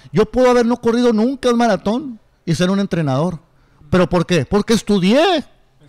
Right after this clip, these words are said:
Porque me aventé tres o cuatro años estudiando para tener un papelito que me dice que soy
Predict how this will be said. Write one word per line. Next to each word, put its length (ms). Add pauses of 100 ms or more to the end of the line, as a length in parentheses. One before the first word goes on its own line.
(240)
Porque 260
me 80
aventé 320
tres 260
o 60
cuatro 400
años 320
estudiando 760 (240)
para 240
tener 240
un 80
papelito 680
que 100
me 120
dice 240
que 160
soy 340